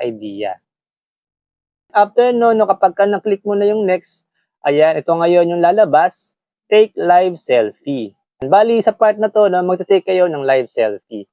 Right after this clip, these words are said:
Click nyo lang yung start liveness sa baba. Kapag ka-click nyo yun, ito ngayon yung lalabas. Ayan, bali sa part na to, no, para lang kayo magsa-selfie.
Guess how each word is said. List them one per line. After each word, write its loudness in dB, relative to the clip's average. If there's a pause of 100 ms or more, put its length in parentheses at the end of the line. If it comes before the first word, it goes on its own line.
(460)
Click 0
nyo 2
lang 2
yung -6
start 0
liveness -2
sa -10
baba. -6 (400)
Kapag 0
ka-click 0
nyo 2
yun, -2
ito -2
ngayon 2
yung -2
lalabas. 0 (480)
Ayan, 2
bali 2
sa 2
part 0
na 0
to, 2
no, 0
para 2
lang -2
kayo 0
magsa-selfie. -4